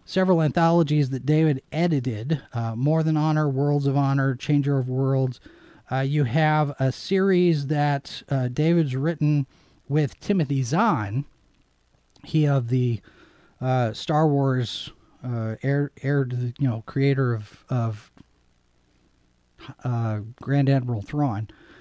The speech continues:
Manticore Ascendant. So these are prequels set in the king-, you know, the, the Star Kingdom of Manticore years before. And then you've got,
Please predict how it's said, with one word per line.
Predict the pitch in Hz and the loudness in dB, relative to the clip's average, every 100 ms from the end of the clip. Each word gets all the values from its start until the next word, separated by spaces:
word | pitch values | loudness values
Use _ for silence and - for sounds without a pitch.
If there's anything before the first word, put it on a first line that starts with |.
| - - | -20 -4
Manticore | 135 156 185 226 202 196 185 185 - | 2 4 4 2 0 4 4 4 2
Ascendant. | 151 - - 180 127 107 - | -2 -2 0 2 2 -2 -6
So | - | -4
these | 139 170 170 | 0 0 0
are | 131 - | -2 -4
prequels | - - 202 226 196 - 127 110 123 143 - - - _ _ | -14 -8 -4 -2 -2 -4 -4 -4 -6 -8 -12 -16 -20 _ _
set | - - - 170 151 - | -14 -8 -2 -2 -2 -6
in | 147 160 160 | -2 2 2
the | 151 | 2
king-, | - - 170 156 139 | -2 -2 0 2 0
you | 139 135 | 0 0
know, | 123 | 0
the, | 131 131 - | -2 -2 -4
the | 123 | -6
Star | 120 165 156 | -4 -2 -2
Kingdom | 139 165 147 | 0 2 2
of | 120 | 0
Manticore | 139 151 147 - 135 131 123 113 - - - _ _ _ _ _ _ - | 0 0 0 -2 -2 0 -2 -4 -12 -20 -20 _ _ _ _ _ _ -12
years | 120 131 165 170 165 123 | -6 0 2 4 4 0
before. | 120 135 - 170 143 104 90 95 | 0 0 0 0 0 0 -6 -4
And | 135 139 | 2 4
then | 147 | 4
you've | 143 131 | 2 2
got, | 147 139 143 - - | 2 2 2 -2 -10